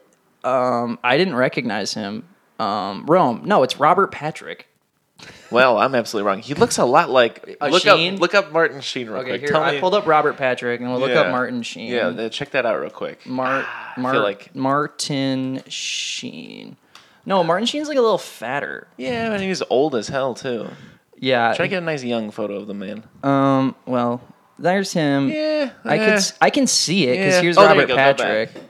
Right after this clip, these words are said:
Speaker 1: So
Speaker 2: Go back one.
Speaker 1: Um,
Speaker 2: Right here, like, a younger.
Speaker 1: Oh,
Speaker 2: You
Speaker 1: like,
Speaker 2: see what
Speaker 1: when
Speaker 2: I'm
Speaker 1: he's
Speaker 2: saying?
Speaker 1: president in, uh, The West
Speaker 2: Yeah.
Speaker 1: Wing.
Speaker 2: Yeah, there you go.
Speaker 1: I love that line in The Goonies when he's like, <laughs> he's like, "We got,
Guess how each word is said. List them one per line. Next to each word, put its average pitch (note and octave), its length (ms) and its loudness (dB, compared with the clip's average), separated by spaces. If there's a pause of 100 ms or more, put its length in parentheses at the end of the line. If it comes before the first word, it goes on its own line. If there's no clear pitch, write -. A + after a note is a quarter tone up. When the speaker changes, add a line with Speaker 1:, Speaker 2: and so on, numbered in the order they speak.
(100)
Speaker 1:
So A2 460 0
Speaker 2:
Go E3 120 -6
back B2 280 -4
one. F#2 240 -18 (160)
Speaker 1:
Um, G#2 360 0
Speaker 2:
Right F#3+ 240 -2
here, F#3+ 160 -4
like, E3+ 140 -2
a C#3+ 40 -6
younger. D3+ 580 -6
Speaker 1:
Oh, D#3 220 6
Speaker 2:
You C#3+ 60 6
Speaker 1:
like, C#3 140 6
Speaker 2:
see - 20 -8
what D3 80 2
Speaker 1:
when D3+ 80 4
Speaker 2:
I'm D3+ 60 2 (100)
Speaker 1:
he's C#3 120 2
Speaker 2:
saying? F#3 200 -4
Speaker 1:
president D3+ 520 2
in, C#3+ 260 2
uh, C#3+ 360 4
The C#3+ 60 4
West D#3+ 240 4
Speaker 2:
Yeah. A#2 60 -2
Speaker 1:
Wing. G#2+ 260 -6
Speaker 2:
Yeah, A#2+ 120 -12
there A#3+ 120 -12
you A2+ 160 -10
go. A2 340 -8
Speaker 1:
I C#3+ 80 -4
love D3 240 0
that F#3 180 0
line D3+ 280 -2
in D3 240 -4
The C3+ 80 -2
Goonies B2+ 440 -2
when C#3 100 -2
he's C3 120 -2
like, B2 300 -2 (320)
<laughs> - 320 -10
he's D#3+ 160 -6
like, B2+ 180 -4
"We C3+ 80 -8
got, B2 380 0